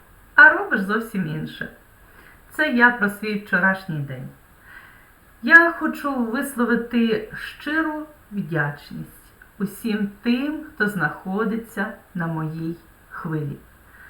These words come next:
хто слухає мене, хто чує, хто розуміє. І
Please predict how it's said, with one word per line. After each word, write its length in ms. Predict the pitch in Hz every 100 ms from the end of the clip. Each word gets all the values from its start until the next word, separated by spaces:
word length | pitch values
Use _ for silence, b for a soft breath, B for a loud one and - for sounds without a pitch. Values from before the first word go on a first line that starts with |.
| B
хто 240 | B - 339
слухає 600 | 330 214 202 - 165 156
мене, 380 | 156 151 147 156 - -
хто 280 | - - 277
чує, 640 | 269 202 160 147 139 147 - -
хто 260 | - 202
розуміє. 720 | 196 170 180 170 156 139 135 139 - - - B B B B B B B - -
І 540 | 214 247 254 254 247